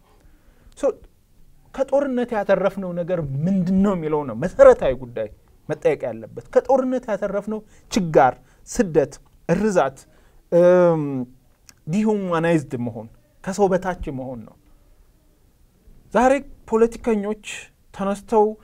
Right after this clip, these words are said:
የጦርነት ነጋሪት ስለመቱ፣ ስለጎሰሙ ህዝቡ ወደ ጦርነት ገብቶ የሚሟገድ ከሆነ ያ እንደ ሰው የት ነን ያለነው? እኛ ምንድን ነን? ማን ነን? የሚለውን ጥያቄ መጠየቅ መቻል አለብን። ምክንያቱም ኢትዮጵያውያን፣ እ፣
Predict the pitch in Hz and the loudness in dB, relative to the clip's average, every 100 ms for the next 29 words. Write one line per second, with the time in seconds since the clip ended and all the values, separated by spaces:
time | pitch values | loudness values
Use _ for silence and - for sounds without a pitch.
0 | _ - 160 185 185 196 202 180 160 175 | _ -8 -4 -2 0 -2 -2 -2 8 8
1 | 185 180 - 165 156 156 - 180 185 175 | 8 4 -2 -2 -2 -4 -8 -10 4 4
2 | 156 185 190 214 208 339 - - - - | 4 0 -2 -6 -4 -4 -8 -20 -20 -4
3 | 226 202 226 208 180 190 196 190 202 214 | -2 0 2 4 4 2 4 4 2 -2
4 | 214 - 185 - 160 180 185 208 180 190 | -4 -10 -14 -10 -2 0 0 -2 0 0
5 | 180 185 185 151 165 147 - 196 220 277 | 2 2 0 -2 -6 -6 -8 -8 -6 -6
6 | 392 - _ _ - 190 247 320 - - | -8 -10 _ _ 0 2 2 0 -6 -6
7 | 202 196 226 269 - - - - - 151 | -2 0 2 4 4 0 -4 -10 -14 -2
8 | 226 240 208 175 143 131 131 127 139 175 | 2 4 6 6 4 -4 -8 -6 -6 -2
9 | 202 160 175 170 156 143 131 127 139 185 | -2 0 0 -2 -4 -6 -6 -6 -2 0
10 | 185 160 147 143 156 151 180 208 214 175 | 0 -2 -4 -6 -6 -4 0 0 0 -2
11 | 165 143 123 123 - 104 - - - - | -2 -4 -6 -8 -10 -10 -12 -16 -16 -14
12 | 117 - - - - 190 233 247 302 - | -16 -18 -20 -20 -6 0 0 0 -4 -12
13 | - - 240 220 208 202 226 339 - _ | -20 2 4 6 4 4 0 -4 -12 _
14 | _ 170 | _ 0